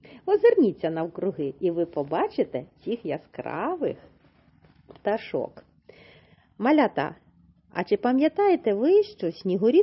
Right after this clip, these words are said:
це теж перелітні птахи? Але вони прилітають зимувати до нас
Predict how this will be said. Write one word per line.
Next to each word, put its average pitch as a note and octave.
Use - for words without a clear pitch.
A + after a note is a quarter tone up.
це F4
теж F#4+
перелітні F#3
птахи? D3
Але G3+
вони F#3+
прилітають E4
зимувати F#3+
до D3
нас A2+